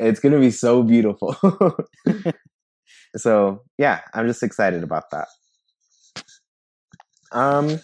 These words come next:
Speaker 1: so the next question I have for you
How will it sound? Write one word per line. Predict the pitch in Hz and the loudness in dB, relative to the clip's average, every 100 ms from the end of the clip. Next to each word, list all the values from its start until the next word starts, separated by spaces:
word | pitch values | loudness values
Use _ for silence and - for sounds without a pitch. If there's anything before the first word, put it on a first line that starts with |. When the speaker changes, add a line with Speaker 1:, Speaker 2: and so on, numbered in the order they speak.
| - - - _ | -16 -20 -20 _
Speaker 1:
so | - 202 208 180 175 180 - | -4 2 6 6 6 2 2
the | 127 | 0
next | 139 147 156 - | 2 0 -2 -6
question | - 139 - 123 | -2 -2 -2 -4
I | 113 107 | -2 -2
have | - 107 101 | -2 -2 -2
for | 107 | 0
you | 101 101 98 101 | 2 2 2 2